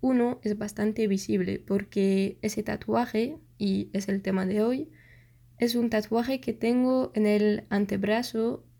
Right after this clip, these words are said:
o en el brazo, no sé muy bien cómo se llama esa parte del cuerpo, pero está bastante cerca del codo. Y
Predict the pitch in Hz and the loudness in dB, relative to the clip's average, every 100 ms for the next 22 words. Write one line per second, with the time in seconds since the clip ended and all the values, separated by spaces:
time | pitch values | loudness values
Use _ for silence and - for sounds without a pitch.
0 | _ - 214 208 196 190 202 214 - 202 | _ 0 4 6 4 4 2 0 0 -2
1 | 214 247 208 208 202 202 202 196 196 196 | -2 -2 -2 0 0 2 2 2 2 0
2 | 196 190 202 208 196 185 - 202 - - | -2 -2 -4 -2 0 -2 -4 -10 -10 -4
3 | 202 196 196 196 202 220 240 240 214 226 | -4 -2 -2 -2 -4 -2 -4 -2 -2 -2
4 | - - - - - - _ 220 214 220 | -6 -20 -20 -20 -20 -20 _ 6 8 8
5 | 214 220 208 208 214 220 226 220 214 - | 4 0 -4 -2 -2 0 0 -2 -4 -2
6 | 220 190 190 196 190 - - - - _ | 0 0 0 0 0 -2 -8 -16 -20 _
7 | - - - 220 220 226 233 | -20 -14 -4 0 2 0 -2